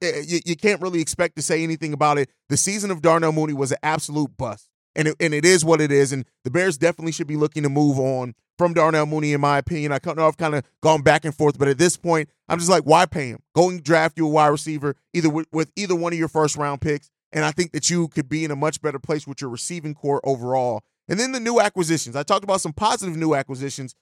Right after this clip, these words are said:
but n-, bad new acquisitions. Nate Davis just really had, had, like, three games in a row where he looked good. Other than that, it's been mad questionable. Mad questionable. And then Yannick Ngakoue. Now, I know he was a last-minute signing, uh, right before, uh,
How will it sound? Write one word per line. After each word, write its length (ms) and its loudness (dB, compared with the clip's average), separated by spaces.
but 120 -2
n-, 120 -8
bad 280 2
new 160 0
acquisitions. 600 -4
Nate 220 -2
Davis 400 -4
just 260 2
really 460 0
had, 300 2
had, 200 0
like, 240 4
three 180 -4
games 320 -2
in 60 -4
a 40 -4
row 180 2
where 140 0
he 80 0
looked 220 -4
good. 200 0
Other 200 0
than 120 -8
that, 180 0
it's 100 -10
been 200 -6
mad 280 -2
questionable. 520 -6
Mad 240 0
questionable. 540 -4
And 120 -2
then 120 -2
Yannick 260 -4
Ngakoue. 400 2
Now, 140 0
I 40 -2
know 200 -2
he 80 -6
was 120 -8
a 60 -6
last-minute 500 -2
signing, 380 -6
uh, 120 -2
right 200 0
before, 460 4
uh, 240 2